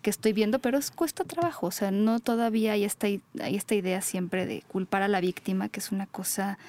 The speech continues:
verdaderamente, este, bueno, no sé, es, es, es humillante.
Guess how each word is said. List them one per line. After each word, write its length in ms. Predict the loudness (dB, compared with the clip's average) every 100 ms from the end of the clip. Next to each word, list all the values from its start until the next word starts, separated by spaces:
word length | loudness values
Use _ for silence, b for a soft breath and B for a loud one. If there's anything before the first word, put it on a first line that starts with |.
| B B B B B B B B -4
verdaderamente, 960 | 0 4 4 4 4 2 2 2 4 2 B B B -6
este, 760 | -6 -6 -10 -6 -4 -2 -2 -6 B B -20 -20 -8
bueno, 180 | -6 -6 -10 -18 -20 -14 -6
no 320 | -4 -2 -4
sé, 280 | -4 -6 -10 -12 -6
es, 280 | -6 -6 -6
es, 320 | -6 -6 -4
es 160 | -2 4
humillante. 640 | 4 4 0 -2 -8 -12